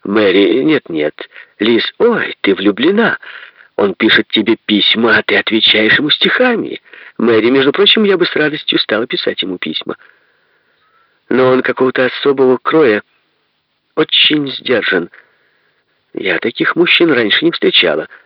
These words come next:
Лиз. Каких? Мэри. Ну, таких. Я даже не знаю, как объяснить. Если раньше действительно были рыцари, а их не придумал Айвенго,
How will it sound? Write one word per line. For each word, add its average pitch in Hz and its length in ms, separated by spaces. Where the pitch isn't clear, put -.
Лиз. 113 260
Каких? - 540
Мэри. 110 300
Ну, 165 600
таких. - 680
Я 131 220
даже 131 180
не 135 140
знаю, 139 200
как 143 220
объяснить. 165 800
Если 131 400
раньше 135 380
действительно 110 720
были 104 260
рыцари, 107 540
а 110 120
их - 380
не 113 360
придумал 92 800
Айвенго, 139 680